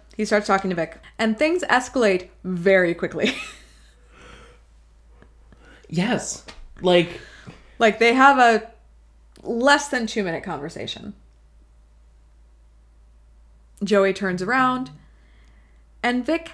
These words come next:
Speaker 1: hacks him to death.
Speaker 2: Yep.
Speaker 1: In broad daylight, in front of multiple witnesses,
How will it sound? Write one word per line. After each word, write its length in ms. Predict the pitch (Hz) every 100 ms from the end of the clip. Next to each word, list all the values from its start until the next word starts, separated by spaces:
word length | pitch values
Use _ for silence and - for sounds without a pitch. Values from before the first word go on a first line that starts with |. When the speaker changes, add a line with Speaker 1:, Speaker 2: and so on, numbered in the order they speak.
| -
Speaker 1:
hacks 500 | - 311 359 - -
him 240 | 269 226
to 100 | 214
death. 420 | 202 - - - - -
Speaker 2:
Yep. 360 | 226 - - - _ _ _ _ _ - _ _ - -
Speaker 1:
In 220 | 294 359
broad 260 | 330 320
daylight, 500 | 247 202 170 160 202 - - - -
in 160 | 240 233
front 200 | 247 233
of 80 | 226
multiple 460 | 240 285 320 320 262
witnesses, 680 | - 180 156 143 - -